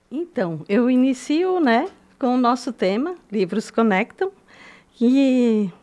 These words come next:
que diz o seguinte, né, que a leitura é uma das formas de conexão mais profundas e poderosas que existem, porque tem a capacidade de transformar quem lê.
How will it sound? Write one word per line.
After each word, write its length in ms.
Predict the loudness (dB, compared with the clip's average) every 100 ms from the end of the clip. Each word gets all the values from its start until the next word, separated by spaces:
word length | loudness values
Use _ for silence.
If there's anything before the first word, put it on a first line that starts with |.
| _ _ _ -6
que 120 | -2
diz 280 | 2 2 2
o 60 |
seguinte, 540 | -2 -2 4 4 4 4
né, 160 | 2
que 100 | 2
a 60 | 2
leitura 440 | 2 0 0 2
é 40 | 4
uma 160 | 4
das 240 | 2 0 4
formas 320 | 4 4 2
de 80 | 0
conexão 500 | 2 2 2 2 4
mais 440 | 4 2 0 -2
profundas 760 | 0 0 0 -2 0 2 2 0
e 60 |
poderosas 720 | -2 -2 2 4 4 2 -8 -6
que 100 | -4
existem, 560 | -2 -4 -4 -6 -6 -8 -20 -20 -20 -20 -6
porque 240 | -4 -2
tem 240 | 0 2 2
a 60 |
capacidade 880 | 2 0 2 0 -4 -2 -2 -2 -6
de 160 | -8 -8
transformar 960 | -6 -6 -6 -4 -2 0 2 2 0
quem 240 | -4 -2 0
lê. 280 | 0 -2